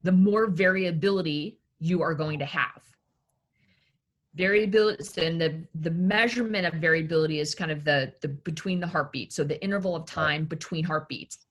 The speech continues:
Speaker 1: is when heart rate variability, is how you measure heart rate variability. So the more variability you have between heartbeats, the more adaptive you will be to whatever, you know, comes your way in you know, in the environment. So take, take football, for example.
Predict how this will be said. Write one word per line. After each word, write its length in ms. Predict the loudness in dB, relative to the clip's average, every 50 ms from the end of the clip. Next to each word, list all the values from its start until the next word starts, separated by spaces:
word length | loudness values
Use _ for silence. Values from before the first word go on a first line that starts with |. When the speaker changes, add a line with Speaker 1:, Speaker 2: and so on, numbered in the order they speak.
| -8
Speaker 1:
is 160 | -6 -4 -4 -2
when 180 | -2 -2 -2
heart 140 | 0 0 -2
rate 120 | -2 0
variability, 420 | 0 -2 -2 -2 -2 -4 -4 -4 -4
is 160 | -6 -6 -6
how 200 | -8 -4 -4 -2
you 120 | -2 -2
measure 260 | 0 -2 -2 -2 -4 -4
heart 140 | -6 -6
rate 120 | -6 -6 -6
variability. 600 | -6 -6 -6 -6 -8 -8 -10 -10 -10 -12 -14 -16 _ -20 -20 -20 -20 -12
So 180 | -4 0 0 2
the 100 | 2 2
more 280 | 2 2 4 2 2
variability 640 | 2 4 4 4 4 4 2 0 -2 -2 -2 -2 -2
you 100 | -2 -2
have 280 | 0 0 0 0 0
between 220 | -4 -8 -6 -4 -2
heartbeats, 640 | 2 2 0 0 0 -2 -2 -2 -2 -4 -8 -14 _ _ _ _ -6
the 60 | -2 2
more 420 | 2 4 4 4 4 2 2 -2 _ -6
adaptive 640 | -6 -6 -2 0 2 2 2 0 -2 -4 -6 -4
you 80 | -4 -4
will 80 | -4 -4
be 320 | -6 -6 -4 -4 -4 -6 -6 -10 -8 -6
to 380 | -4 -2 0 0 0 -2 -4 -8 _ _ -20 _ _ -6
whatever, 800 | -4 -4 -4 -2 -2 -2 0 0 2 2 2 2 0 -4 -8 _ _ _ -8
you 100 | -6 -4
know, 120 | -4 -4
comes 360 | -6 -6 -6 -4 -2 -2 -2
your 120 | -2 -4 -2
way 480 | 0 2 2 2 2 0 -2 -6 -10 _ _ _ _ _ -10
in 200 | -8 -8 -8 -10 _ _ _ _ -12
you 160 | -6 -4 -4
know, 160 | -2 -2 -4 -4
in 180 | -4 -4 -2
the 80 | -2 -2
environment. 460 | 0 2 2 2 2 0 -2 -6 -12 _ _ -20 -20 -20 -20 -14
So 140 | -8 -8 -6
take, 400 | -4 0 2 2 2 0 -4 -16 -14 -8
take 200 | -4 -4 -4 -2
football, 300 | -4 -6 -4 0 -2 -2
for 140 | -2 -2 -6
example. 540 | -6 -4 -4 -6 -6 -6 -6 -8 -10 -10